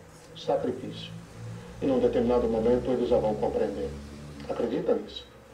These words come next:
Mesmo que não aderam à fé católica, vão compreender que existe ali algo de, de precioso. Fiquem em paz,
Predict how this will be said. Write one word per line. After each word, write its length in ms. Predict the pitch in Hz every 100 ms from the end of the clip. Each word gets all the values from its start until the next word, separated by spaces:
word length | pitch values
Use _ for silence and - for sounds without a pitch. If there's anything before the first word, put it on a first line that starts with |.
| - - -
Mesmo 300 | - 185 170
que 120 | 156 143
não 200 | 143 147
aderam 320 | 120 127 127
à 40 |
fé 180 | 120 127
católica, 560 | 123 127 113 104 - - - - - - - - -
vão 100 | 269
compreender 520 | 262 240 247 107 -
que 100 | -
existe 460 | 123 - 120 - 123
ali 340 | 107 110 110 - - - - -
algo 300 | 120 113 113
de, 220 | 117 110
de 120 | 113
precioso. 720 | 110 - 117 - 117 104 104 - - - - - - - - - - - - - - -
Fiquem 320 | 180 175 170
em 40 | 160
paz, 460 | 247 101 - -